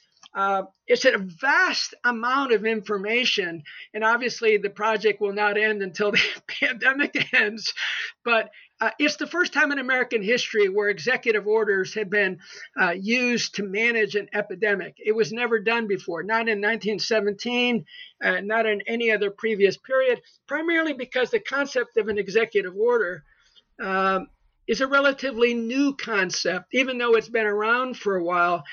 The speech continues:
it's only in the post-World War Two period where the concept of executive orders at the federal or even the state level, uh, came into their own.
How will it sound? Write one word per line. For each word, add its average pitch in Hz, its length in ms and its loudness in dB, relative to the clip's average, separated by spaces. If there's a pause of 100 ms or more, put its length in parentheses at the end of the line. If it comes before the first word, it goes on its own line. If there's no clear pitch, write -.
(320)
it's 208 180 -6
only 233 360 2
in 220 100 -2
the 202 80 -2
post-World 226 600 0
War 208 200 0
Two 277 320 -4
period 185 420 0
where 185 340 -2 (540)
the 262 120 -2
concept 233 640 -2
of 180 200 -2
executive 196 640 -2
orders 196 420 0
at 180 100 -8
the 190 80 -4
federal 202 480 0
or 190 200 0
even 202 240 4
the 185 100 -4
state 208 340 4
level, 185 420 0 (480)
uh, - 280 0 (360)
came 247 320 -2
into 214 300 2
their 196 260 0
own. 175 400 -2